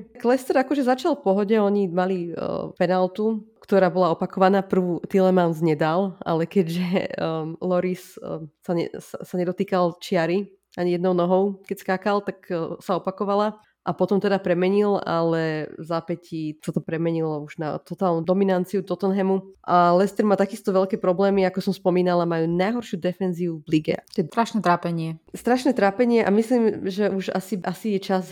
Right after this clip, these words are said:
Speaker 1: pre Brandona odísť. Je tam jeden tréner, ktorý by im mohol možno pomôcť.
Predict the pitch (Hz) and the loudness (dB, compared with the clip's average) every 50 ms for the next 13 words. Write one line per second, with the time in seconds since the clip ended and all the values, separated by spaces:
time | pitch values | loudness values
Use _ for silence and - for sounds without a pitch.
0 | 165 156 _ _ - 180 175 - - _ - 160 185 185 180 185 190 185 185 180 | -14 -18 _ _ -6 -6 -6 -6 -10 _ -10 -4 0 0 2 2 2 0 0 -2
1 | 165 - 165 156 151 180 180 196 220 220 - - _ - - _ _ - - 214 | -2 -2 -4 -4 -4 -6 -6 -6 -8 -10 -12 -16 _ -20 -20 _ _ 0 2 2
2 | 220 277 220 190 208 233 220 190 - 175 170 180 185 190 196 202 196 - 208 202 | 4 4 4 4 4 2 2 2 2 2 4 4 4 2 0 0 -2 -2 -2 0
3 | 196 196 190 165 180 185 180 170 175 175 175 180 190 196 202 185 175 170 180 175 | 0 0 -2 -2 -4 -4 -4 -4 -6 -4 -4 -2 -2 0 0 -2 -2 -2 -4 -4
4 | 175 185 175 _ - 175 175 170 156 151 156 - - - | -6 -6 -6 _ -4 -4 -4 -4 -6 -10 -12 -14 -20 -16